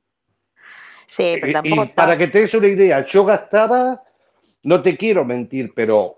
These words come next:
Speaker 2: gastaba fácil veinte kilos de cloro por temporada.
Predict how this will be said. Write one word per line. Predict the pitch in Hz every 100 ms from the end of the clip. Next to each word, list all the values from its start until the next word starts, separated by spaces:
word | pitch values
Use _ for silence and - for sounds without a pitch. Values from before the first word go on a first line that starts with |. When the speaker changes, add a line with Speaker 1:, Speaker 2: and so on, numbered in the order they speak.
| _
Speaker 2:
gastaba | 123 117 170 170 151 117
fácil | - - 202 - - 123
veinte | 113 170 196 165 151
kilos | 170 165 160
de | 135 -
cloro | 151 180 202 262 254 _ _ _ _ _ _ _ _ _ _ -
por | 151 135 120
temporada. | 147 117 143 135 104 92 85